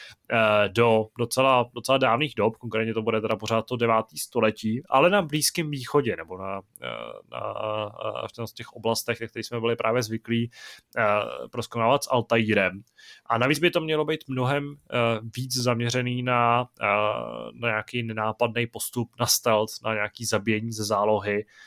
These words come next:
a naopak by ta hra měla mnohem míň využívat nějakých R P G prvků. Je to něco, z čeho, eh, co by vás zajímalo a z čeho jste třeba nadšený, tak jako spousta fanoušků, který, eh, vlastně to současné směřování série Assassin's Creed nevidějí úplně rádi?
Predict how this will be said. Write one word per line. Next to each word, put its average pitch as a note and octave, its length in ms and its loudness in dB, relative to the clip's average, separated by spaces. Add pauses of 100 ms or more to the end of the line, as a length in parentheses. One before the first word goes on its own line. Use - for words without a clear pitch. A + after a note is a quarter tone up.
(300)
a G#2+ 480 6
naopak A2+ 420 -4
by A2 120 -4
ta A2+ 120 -2
hra A2 180 0
měla G#2+ 260 0
mnohem G#2 520 -8 (140)
míň A#2 600 -2 (300)
využívat G#2+ 640 -4
nějakých G#2 320 -6
R G2 220 -6
P G2 180 -4
G F2+ 200 -4
prvků. - 400 -14 (420)
Je B2+ 80 0
to F3+ 80 4
něco, F#3 280 2
z - 100 -6
čeho, C3+ 600 2
eh, A#2+ 320 -2
co A#2 120 -6
by A2+ 40 0
vás A#2+ 160 2
zajímalo A2+ 400 2
a A#2+ 60 2
z - 60 -6
čeho A2+ 240 -2
jste - 160 -10
třeba B2 480 0 (140)
nadšený, D#3+ 400 -2
tak D3 140 -4
jako A2 220 -6
spousta - 440 -2
fanoušků, A2 480 -6
který, A2 400 -4
eh, A2+ 40 -8 (880)
vlastně - 240 -6
to B2 100 -6
současné A#2 460 -4
směřování G#2 1040 0
série G2+ 760 0
Assassin's G2+ 320 -6
Creed G#2 200 -6
nevidějí F#2+ 320 -6
úplně G2 300 -8
rádi? F#2 380 -4